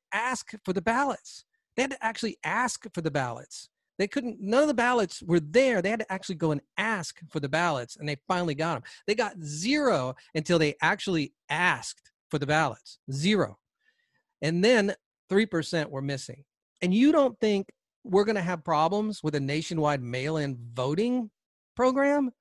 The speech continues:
And the left keeps going on and on, and there's no proof. Well, there's proof right here. Yeah, it's anecdotal, but they actually showed what potentially is gonna happen.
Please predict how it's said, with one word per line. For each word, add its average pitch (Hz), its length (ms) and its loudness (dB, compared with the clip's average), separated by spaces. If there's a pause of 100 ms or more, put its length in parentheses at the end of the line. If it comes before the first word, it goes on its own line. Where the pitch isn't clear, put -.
(320)
And 202 120 2
the 208 100 6
left 208 480 2
keeps 226 180 -6
going 190 280 2
on 240 340 6
and 208 140 0
on, 196 300 4
and 208 80 -2
there's 156 160 -8
no 185 140 2
proof. 240 520 0
Well, 220 140 0
there's 233 240 0
proof 247 420 0
right 175 240 -2
here. 262 360 -2
Yeah, 214 260 -6
it's 247 180 -8
anecdotal, 180 760 0 (280)
but 170 440 0 (280)
they 214 360 0 (120)
actually 185 920 -4 (320)
showed 180 840 0 (320)
what 190 380 0 (340)
potentially 233 800 -2
is 190 100 -6
gonna 226 160 2
happen. 262 460 -4